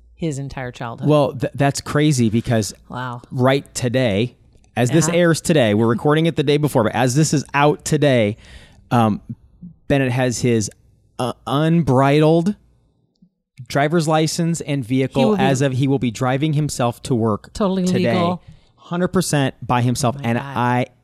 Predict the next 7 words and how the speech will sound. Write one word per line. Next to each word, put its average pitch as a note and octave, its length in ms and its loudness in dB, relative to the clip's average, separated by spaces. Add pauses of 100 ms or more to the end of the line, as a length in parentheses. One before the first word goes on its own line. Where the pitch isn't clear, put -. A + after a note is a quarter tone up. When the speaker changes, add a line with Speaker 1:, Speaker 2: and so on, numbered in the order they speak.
(120)
Speaker 2:
am A2 120 -2
freaked - 560 -6
out. E2+ 300 -10
Speaker 1:
Are C#4+ 120 0
you D4 160 0
really? D4+ 460 -2 (240)
Speaker 2:
I, F3+ 140 2